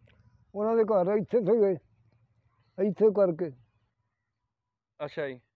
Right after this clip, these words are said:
Speaker 1: ਉਹ ਪਿੰਡ 'ਚ ਹੀ ਸੀਗੇ। ਉਹ ਜਿਹੜੇ ਵੱਡੇ ਸੀਗੇ, ਉਹਨਾਂ ਦੇ ਘਰ ਨਾਲ ਹੀ ਸੀਗੇ ਭਰੇ।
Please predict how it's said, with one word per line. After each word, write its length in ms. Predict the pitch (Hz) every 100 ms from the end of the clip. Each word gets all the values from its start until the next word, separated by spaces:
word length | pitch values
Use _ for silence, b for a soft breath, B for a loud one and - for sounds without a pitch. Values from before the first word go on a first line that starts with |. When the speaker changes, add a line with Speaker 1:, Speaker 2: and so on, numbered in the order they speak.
| _ _ -
Speaker 1:
ਉਹ 80 | 160
ਪਿੰਡ 300 | 170 185 175
'ਚ 40 |
ਹੀ 120 | 208
ਸੀਗੇ। 300 | 160 190 180 156 _ _ _ 190
ਉਹ 120 | 196
ਜਿਹੜੇ 180 | 214 208
ਵੱਡੇ 320 | 180 170 196
ਸੀਗੇ, 220 | 196 233
ਉਹਨਾਂ 400 | 233 233 226 233
ਦੇ 80 | 220
ਘਰ 240 | 208 175
ਨਾਲ 360 | 170 170 175 190
ਹੀ 100 | 190
ਸੀਗੇ 220 | 180 202
ਭਰੇ। 380 | 185 196 180